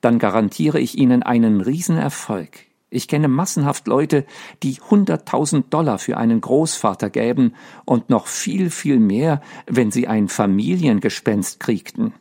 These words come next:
Ich glaube nicht, dass es mir in Amerika gefallen würde. Wohl, weil wir keine Altertümer und keine Sehenswürdigkeiten haben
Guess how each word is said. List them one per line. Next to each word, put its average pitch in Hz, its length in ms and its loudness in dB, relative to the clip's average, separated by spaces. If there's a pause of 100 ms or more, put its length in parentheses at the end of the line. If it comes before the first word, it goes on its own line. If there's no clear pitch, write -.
(1600)
Ich - 120 -2
glaube - 380 0
nicht, 139 380 -2
dass - 160 -4
es - 200 -6
mir 143 160 0
in - 140 0
Amerika 214 800 2
gefallen - 540 0
würde. 92 420 -6 (1300)
Wohl, 131 420 0
weil 120 200 -2
wir 120 120 0
keine 123 380 0
Altertümer 113 1000 -2
und 117 220 0
keine 101 360 0
Sehenswürdigkeiten 107 1300 -2
haben 104 380 -2